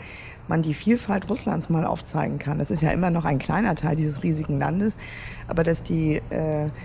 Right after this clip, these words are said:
Kollegen von uns einfach vor Ort gegangen sind, sich angeguckt haben,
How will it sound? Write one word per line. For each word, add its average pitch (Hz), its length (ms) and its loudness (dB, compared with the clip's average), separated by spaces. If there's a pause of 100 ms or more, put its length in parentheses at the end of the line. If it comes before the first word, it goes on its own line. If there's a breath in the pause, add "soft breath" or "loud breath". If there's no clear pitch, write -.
(160 loud breath)
Kollegen 196 580 4
von 175 220 0
uns 180 240 2
einfach 165 300 2 (220)
vor - 180 0
Ort - 180 0
gegangen 214 380 4
sind, 196 280 4
sich - 240 -2
angeguckt 196 540 2
haben, 190 400 2